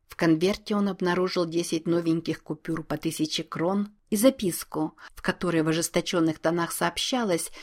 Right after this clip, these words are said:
что он получит ещё двадцать штук, если заставит Терес появиться в Скансене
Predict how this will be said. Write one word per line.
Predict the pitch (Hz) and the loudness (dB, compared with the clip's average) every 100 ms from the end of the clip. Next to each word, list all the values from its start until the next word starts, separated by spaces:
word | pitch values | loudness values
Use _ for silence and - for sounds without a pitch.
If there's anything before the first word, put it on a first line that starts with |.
| - | -14
что | - - | -4 2
он | 208 | 4
получит | 202 185 202 - 170 | 4 0 0 -2 -2
ещё | 185 - | -2 0
двадцать | 202 160 160 165 - | 0 0 0 0 -2
штук, | - 156 151 - - _ 180 | 0 -2 -4 -10 -20 _ -2
если | 175 170 | 0 2
заставит | 160 170 - 170 160 - | 0 0 -2 -2 -2 -2
Терес | 170 170 - | 0 0 0
появиться | 165 160 170 - 160 | 0 0 0 -4 -4
в | |
Скансене | - - 247 - 185 165 | -4 0 2 2 0 0